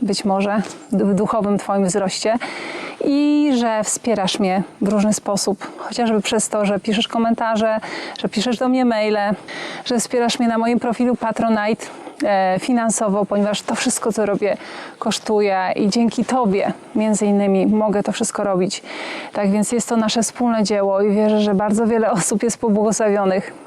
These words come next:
E, piszą do mnie maile ludzie z całego świata, którzy znajdują Boga, e, nawracają się,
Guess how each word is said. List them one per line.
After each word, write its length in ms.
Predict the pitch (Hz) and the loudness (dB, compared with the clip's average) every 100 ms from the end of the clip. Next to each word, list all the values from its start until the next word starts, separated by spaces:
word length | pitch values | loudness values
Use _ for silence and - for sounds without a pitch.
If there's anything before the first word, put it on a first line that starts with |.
| - _ - | -20 _ -4
E, 400 | 277 196 196 190 - | 0 2 2 0 0
piszą 320 | 240 247 226 | -2 0 0
do 120 | 220 | 2
mnie 160 | 220 220 | 2 2
maile 420 | 214 208 196 196 - - - - - | 2 2 0 -2 -4 -10 -10 -10 -2
ludzie 340 | 220 220 220 | 2 2 2
z 140 | 202 - | 0 -2
całego 420 | 247 240 240 254 | -2 0 2 0
świata, 500 | - 226 196 190 - | 0 -2 -2 -2 -4
którzy 480 | - 226 214 220 196 - - | -2 0 2 2 0 -6 -8
znajdują 600 | - 208 202 240 247 226 | -2 0 2 2 2 2
Boga, 400 | 226 202 185 - - - - - - | 2 2 0 -2 -6 -20 -20 -14 -4
e, 220 | 202 196 | 0 2
nawracają 800 | 196 226 247 269 247 226 208 202 | 2 2 2 0 0 0 0 0
się, 220 | - 175 | 0 -4